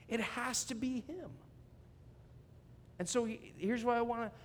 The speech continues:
here's how I wanna send you into singing today, into our worship. I wanna invite the band up. I,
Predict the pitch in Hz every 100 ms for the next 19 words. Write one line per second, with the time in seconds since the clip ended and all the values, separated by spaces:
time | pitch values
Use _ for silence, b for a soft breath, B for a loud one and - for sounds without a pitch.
0 | B B - 220 214 220 220 220 208 -
1 | 220 214 214 180 B B - 190 - 190
2 | 180 170 - b b b b - - -
3 | - - - - - - - 208 160 120
4 | 107 113 - - - - - - 139 113
5 | 104 95 135 127 170 151 131 117 - -
6 | 123 143 143 143 139 143 131 123 110 101
7 | 95 - - - - - - - - -
8 | - - - - - - - - - -
9 | - - - - - - - - b b
10 | b - - - - - - - - -
11 | - - 175 190